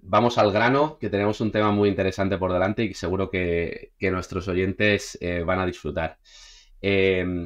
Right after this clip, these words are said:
voy a empezar contigo, eh, Marc. Eh,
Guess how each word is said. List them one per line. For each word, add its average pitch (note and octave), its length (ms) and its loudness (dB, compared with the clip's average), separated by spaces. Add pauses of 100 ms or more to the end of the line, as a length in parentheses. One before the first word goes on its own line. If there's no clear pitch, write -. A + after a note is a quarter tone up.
voy G#2+ 100 -2
a A#2+ 60 4
empezar C3+ 280 -2
contigo, C3 600 0
eh, F2+ 580 -2
Marc. A2 440 -4 (160)
Eh, F2+ 760 -4